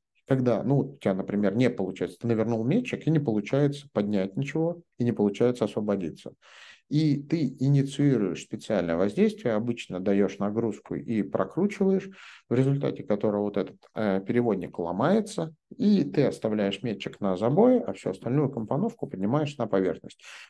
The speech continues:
То есть это, по сути, такой, ну, как элемент, э, отстрела, да, то есть как вот ящерица хвост отбрасывает, вот здесь приблизительно такой же принцип, да, то есть, ну, не получилось, не получилось,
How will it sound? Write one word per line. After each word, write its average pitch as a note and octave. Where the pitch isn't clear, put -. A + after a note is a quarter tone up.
То -
есть C#3
это, -
по G#2
сути, C#3+
такой, G2
ну, G#3
как -
элемент, D3+
э, A#2+
отстрела, G2
да, C3
то D3
есть -
как -
вот F2+
ящерица A2
хвост -
отбрасывает, D3
вот F3
здесь B2
приблизительно G2+
такой G#2+
же F#2
принцип, G#2+
да, C#3
то D#3
есть, -
ну, G#3
не G#3
получилось, F3+
не G2
получилось, A2